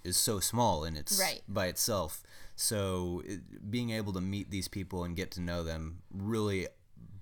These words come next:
Speaker 1: broadened our experience. Like, just doing simple stuff like uh, playing rugby with them or th-, playing a touch football game on this concrete pad right outside the house. It,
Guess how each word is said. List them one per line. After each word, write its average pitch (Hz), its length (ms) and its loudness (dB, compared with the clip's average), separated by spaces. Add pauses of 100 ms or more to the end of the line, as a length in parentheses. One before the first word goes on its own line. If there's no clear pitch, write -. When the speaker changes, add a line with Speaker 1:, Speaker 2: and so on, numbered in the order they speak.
Speaker 1:
broadened 98 640 2
our 85 240 -2
experience. 80 800 -2
Like, 98 200 -4
just 147 240 -2
doing 135 300 -2
simple - 360 0
stuff 120 420 -2
like 104 340 -2 (480)
uh, 76 220 -4
playing 113 840 2
rugby 95 440 0
with 87 220 -2
them 87 260 -2
or 90 340 0 (260)
th-, - 420 -12
playing 110 380 2
a 92 320 0 (180)
touch - 280 0
football 101 460 2
game 90 460 0
on 101 220 2
this 107 200 2
concrete 104 840 -2
pad 98 380 0
right 92 260 0
outside 95 480 0
the 90 80 0
house. 98 360 0
It, - 100 -10